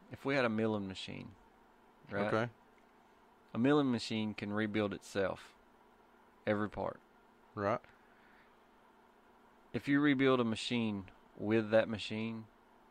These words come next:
Speaker 2: Yeah.
Speaker 1: it gets ten percent better.
Speaker 2: Really?
Speaker 1: So if you rebuild it ten times,
Speaker 2: Yeah.
Speaker 1: <laughs> it's a hundred percent better than it was.
Speaker 2: Yeah, how, that's out of our budget.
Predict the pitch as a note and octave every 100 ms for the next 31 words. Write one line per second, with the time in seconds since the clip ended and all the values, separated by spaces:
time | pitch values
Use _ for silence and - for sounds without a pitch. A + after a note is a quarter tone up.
0 | _ _ - A2+ G#2 - G#2+ G#2 G#2+ -
1 | A2+ G#2+ G#2+ - A2 G2+ G2 - - -
2 | - - A2 D3 F3+ - _ - - -
3 | - - - - - - - A2 G#2 A2+
4 | G#2+ A#2 A#2 A2 A2+ G#2 - - A#2 A#2
5 | A2 A2+ G#2+ G2 G2 - - - C#3 C3
6 | - _ _ - _ - C#3 B2 A2+ G#2+
7 | A2+ G#2+ - - G#2 G2+ G#2 G2 F#2 -
8 | - - - - - G2+ G#2 G2+ G2 F#2+
9 | F#2+ - - _ _ - - - - -
10 | - - G3+ F3 - - B2+ E3 - -
11 | E3 - F3 D#3+ D3 C#3 D3+ C3+